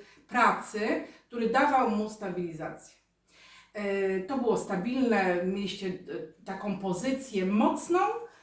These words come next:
e, pozycję, e, praktycznie nie do ruszenia, e, że tak powiem, było. Co oznacza szóstka monet? Dawanie i branie. Czyli załóżmy, że jesteśmy pracownikami,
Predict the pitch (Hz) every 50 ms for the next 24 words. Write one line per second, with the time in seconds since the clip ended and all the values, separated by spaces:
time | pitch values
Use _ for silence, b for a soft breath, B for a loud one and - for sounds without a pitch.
0 | B B B B 214 214 208 208 - - 254 247 233 220 262 262 247 - - -
1 | - 214 208 202 190 185 180 175 175 - - 180 180 175 175 180 - - - _
2 | - - 233 220 214 220 - 294 294 302 - - - 196 185 185 202 233 311 -
3 | 233 226 208 185 185 185 - 262 285 311 320 311 294 277 277 285 277 285 B B
4 | B B B B - 208 202 202 196 190 185 180 175 175 175 170 - - 185 180
5 | 226 220 226 226 220 - - 240 233 214 220 233 233 226 208 202 196 190 185 220
6 | 226 220 214 214 B B B B B _ - - - - - 196 - 294 349 349
7 | 359 370 359 370 349 359 349 320 - - - 311 294 277 - - 165 160 151 -
8 | - - - 185 - 208 208 247 277 302 302 294 - 202 196 185 156 151 151 151
9 | - 233 233 233 269 285 - - - 202 185 180 190 220 226 247 262 254 - 277
10 | 262 262 240 226 208 185 170 - - - - _ _ _ - 233 233 - - 214
11 | 185 165 175 170 151 - 208 208 226 247 277 311 339 339 B